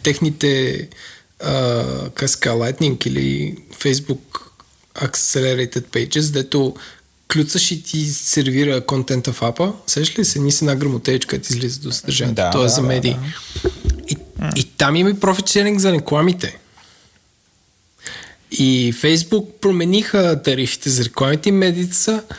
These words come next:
Speaker 1: „Окей, какво мога да направим?“ Защото <laughs> те са супер зависими от този трафик. Те нищо не могат да кажат, при положение, че се,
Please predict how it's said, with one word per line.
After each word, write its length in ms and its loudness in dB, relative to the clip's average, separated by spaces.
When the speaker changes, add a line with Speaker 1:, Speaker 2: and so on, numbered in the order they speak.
Speaker 1:
„Окей, 340 2
какво 200 0
мога 180 4
да 60 2
направим?“ 300 -2
Защото 380 0
<laughs> 400 0
те 160 -2
са 100 2
супер 220 0
зависими 460 2
от 100 0
този 180 2
трафик. 400 -4
Те 120 0
нищо 300 2
не 60 4
могат 160 2
да 100 -4
кажат, 260 -2
при 100 0
положение, 380 2
че 120 2
се, 140 0